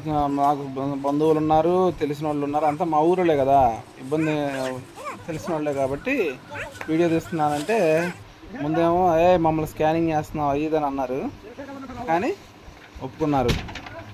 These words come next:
చూడండి, అసలు ఈ కాట అది లోడ్ వేస్తున్నాడు కదా, వాడి పేరు రవి,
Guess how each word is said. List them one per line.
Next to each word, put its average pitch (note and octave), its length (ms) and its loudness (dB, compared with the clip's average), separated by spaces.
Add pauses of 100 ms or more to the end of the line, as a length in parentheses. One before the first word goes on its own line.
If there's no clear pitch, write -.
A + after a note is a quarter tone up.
(680)
చూడండి, F3 360 -2 (880)
అసలు D3 220 2 (600)
ఈ D3 40 2 (360)
కాట E3 200 2 (360)
అది C3+ 180 0 (340)
లోడ్ E3 220 4
వేస్తున్నాడు E3+ 420 2
కదా, D#3 160 2 (120)
వాడి D3+ 200 -2
పేరు C#3+ 200 0
రవి, D3+ 220 0